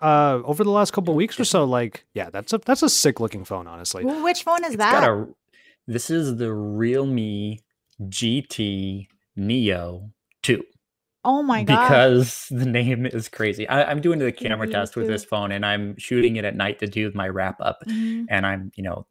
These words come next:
Speaker 2: Is it
Speaker 3: pulling up
Speaker 2: glow in the
Speaker 3: selfie
Speaker 2: dark?
Speaker 3: camera. Oh, that would be sweet if this glowed
Speaker 2: Dude,
Speaker 3: in the
Speaker 2: 'cause
Speaker 3: dark,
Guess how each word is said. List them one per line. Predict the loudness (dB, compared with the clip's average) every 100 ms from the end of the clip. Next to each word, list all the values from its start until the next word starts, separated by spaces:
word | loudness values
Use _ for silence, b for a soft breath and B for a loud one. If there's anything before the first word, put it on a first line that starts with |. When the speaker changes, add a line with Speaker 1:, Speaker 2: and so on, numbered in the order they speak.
| _
Speaker 2:
Is | -2 0
it |
Speaker 3:
pulling | 2
up | 0
Speaker 2:
glow |
in | 2
the | 0
Speaker 3:
selfie | 0 -2
Speaker 2:
dark? | 0
Speaker 3:
camera. | 2 4 2 0 _ b b b -20 _ _ _ _ 0
Oh, | 2
that | 4 2
would | 0 0
be | -4
sweet | -4 -8 -4 -4 -4
if | -10 -8
this | -8
glowed | -6 -4 4
Speaker 2:
Dude, | 4
Speaker 3:
in | 4
the |
Speaker 2:
'cause | 4 4
Speaker 3:
dark, | 4 0